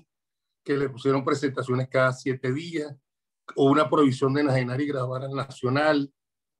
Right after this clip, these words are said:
la, o sea, todas las medidas habidas y por haber por un juicio de difamación. O sea, una noticia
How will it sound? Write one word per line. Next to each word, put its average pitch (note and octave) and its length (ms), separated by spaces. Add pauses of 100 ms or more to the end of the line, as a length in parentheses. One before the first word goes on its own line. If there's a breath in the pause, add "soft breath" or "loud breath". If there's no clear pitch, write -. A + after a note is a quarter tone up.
(120)
la, A#2+ 320
o D3 80
sea, C#3+ 400 (120)
todas F3+ 240
las G3 80
medidas E3+ 380
habidas D#3+ 320
y G3+ 40
por F3+ 200
haber D3 300
por C#3 180
un E3 100
juicio F#3+ 360
de G3+ 120
difamación. B2 720
O A#2+ 60
sea, C#3 140
una F3+ 140
noticia G3 680